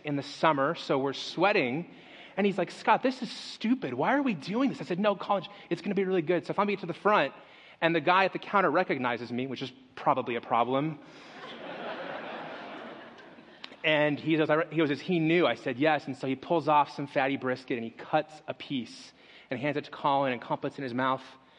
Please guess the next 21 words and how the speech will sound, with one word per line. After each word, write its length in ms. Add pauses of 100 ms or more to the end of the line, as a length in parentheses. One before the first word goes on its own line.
(260)
and 100
Colin 240
closes 380
its 140
eyes. 360 (720)
'Cause, 160
you 60
know, 60
you 60
wanna 120
focus 420
all 100
your 120
senses 400
on 100
the 80
one 200
you're 100
using 280
right 220
now. 360